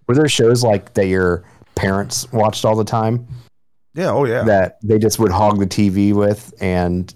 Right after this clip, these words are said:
Speaker 1: you couldn't get it 'cause they were watching it. My dad was Star Trek: The Next Generation, but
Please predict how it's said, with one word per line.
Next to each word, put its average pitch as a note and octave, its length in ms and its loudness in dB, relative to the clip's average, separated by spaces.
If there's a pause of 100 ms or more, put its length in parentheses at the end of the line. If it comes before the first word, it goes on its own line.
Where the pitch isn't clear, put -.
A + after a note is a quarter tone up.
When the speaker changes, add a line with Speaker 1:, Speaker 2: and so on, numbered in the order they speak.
(140)
Speaker 1:
you G#2+ 120 -2
couldn't G#2 220 -2
get F#2+ 160 0
it G2 120 -2
'cause F#2+ 140 -4
they F#2+ 80 0
were F2+ 140 0
watching F2+ 320 -2
it. - 160 -8 (180)
My A2+ 80 2
dad A2+ 160 2
was F2+ 180 0
Star F#2 280 -2
Trek: F2 240 -6
The - 80 -4
Next F2 220 -4
Generation, F2 600 -4 (140)
but A#2 320 -4